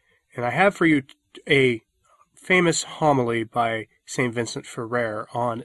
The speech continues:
this blessed feast day, this most important of all feast days for Catholics. In the second, right afterwards, I have a short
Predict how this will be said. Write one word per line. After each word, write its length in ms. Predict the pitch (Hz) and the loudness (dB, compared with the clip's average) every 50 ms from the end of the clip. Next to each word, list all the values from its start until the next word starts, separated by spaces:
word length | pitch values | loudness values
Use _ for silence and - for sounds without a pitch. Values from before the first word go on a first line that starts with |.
| - 120 | -14 -12
this 260 | 110 120 113 - - | -8 -8 -8 -8 -10
blessed 640 | - 117 - 110 107 113 120 127 - - 131 107 | -12 -12 -12 -10 -4 -2 -2 -2 -2 -4 -6 -8
feast 340 | - - 135 120 107 - - | -8 -6 -6 -4 -4 -6 -8
day, 260 | - 113 101 101 107 104 | -10 -12 -14 -14 -14 -14
this 280 | 107 107 - - - | -14 -12 -12 -14 -10
most 240 | - 117 110 - - | -10 -10 -10 -10 -12
important 540 | 117 107 - - - 156 156 160 139 123 120 | -14 -16 -16 -4 2 4 4 4 2 -2 -6
of 80 | 117 | 0
all 220 | 113 127 151 165 151 | 2 4 4 4 2
feast 340 | - - 117 107 - - - | -2 -4 -4 -4 -6 -8 -10
days 300 | 117 107 104 98 - _ | -10 -12 -12 -14 -16 _
for 140 | _ _ 131 | _ _ -14
Catholics. 640 | - - 147 135 120 113 - - 131 135 - - - _ _ _ _ _ _ _ _ _ _ _ _ _ _ _ _ | -8 -2 -2 -2 -2 -2 -6 -14 -20 -18 -18 -20 -20 _ _ _ _ _ _ _ _ _ _ _ _ _ _ _ _
In 60 | _ 170 | _ -2
the 80 | 180 | 0
second, 540 | 180 - - 196 170 147 - 123 110 110 - _ _ _ _ _ _ _ _ _ _ _ _ _ _ _ _ _ _ _ - 453 | 2 4 6 6 4 4 2 -2 -4 -4 -10 _ _ _ _ _ _ _ _ _ _ _ _ _ _ _ _ _ _ _ -20 -10
right 240 | 359 156 165 160 139 | -2 2 4 4 6
afterwards, 560 | 127 120 110 - - 127 113 110 110 110 - | 6 4 2 2 -4 -4 -2 -2 -4 -4 -4
I 80 | 123 117 | -6 -2
have 180 | 113 123 117 | -2 -2 -2
a 280 | 117 113 110 107 110 - - | -2 -4 -4 -4 -6 -10 -10
short 460 | - - - - - 170 160 156 156 | -6 -2 -2 0 2 2 0 0 -2